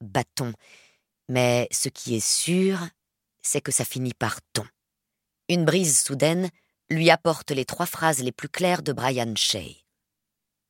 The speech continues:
T'étais déjà en dette. Maintenant, tu l'es encore plus. Personne ne va prendre ça, la plaisanterie. »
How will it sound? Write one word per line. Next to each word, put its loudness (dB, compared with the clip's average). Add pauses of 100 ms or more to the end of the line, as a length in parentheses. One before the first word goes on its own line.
(380)
T'étais 0
déjà 6
en 4
dette. -2 (640)
Maintenant, 2
tu 0
l'es 4
encore 0
plus. -4 (600)
Personne 4
ne 2
va 2
prendre -2
ça, 4
la 0
plaisanterie. » -4